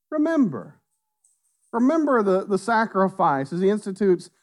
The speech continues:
the Lord's Supper. Remember what's happening. We even have sayings for this. Those who don't know their history are what?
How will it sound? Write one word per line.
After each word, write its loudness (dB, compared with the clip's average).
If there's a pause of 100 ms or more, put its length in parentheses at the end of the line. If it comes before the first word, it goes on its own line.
(120)
the -2
Lord's 2
Supper. -2
Remember 0
what's 0
happening. -2
We -2
even -2
have -2
sayings -6 (400)
for 0
this. -6 (520)
Those 4
who 2
don't 0
know 2
their 0
history -2
are 0
what? -2